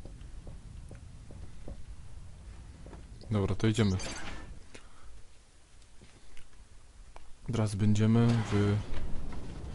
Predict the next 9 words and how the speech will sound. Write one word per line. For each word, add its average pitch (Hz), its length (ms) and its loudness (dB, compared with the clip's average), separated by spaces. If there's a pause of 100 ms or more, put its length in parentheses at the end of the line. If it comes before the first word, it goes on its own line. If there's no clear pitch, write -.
(400)
tym 107 80 4
miejscu. 104 220 4
Okej, 110 220 4
to - 80 -4
też 107 260 2
idziemy 101 300 2
tędy. 139 420 6 (4000)
Idziesz, 139 220 4
Anno? 131 360 6